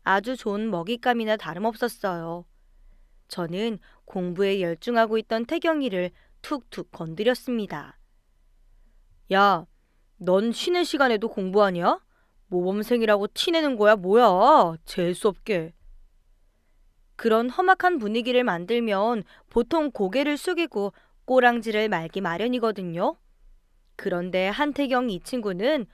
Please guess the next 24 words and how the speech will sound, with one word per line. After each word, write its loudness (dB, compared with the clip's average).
저를 -6
똑바로 2
쳐다보며 -2
단호 0
한 4
투로 -6
말을 -6
하는 0
겁니다. -6
"재수 0
없어도 0
네가 -2
참아라. 0
난 -4
너처럼 -2
낭비할 0
시간 -4
없거든." -8
"뭐? 0
너 8
지금 0
뭐라고 6
씨부렸냐?" 4
"넌 0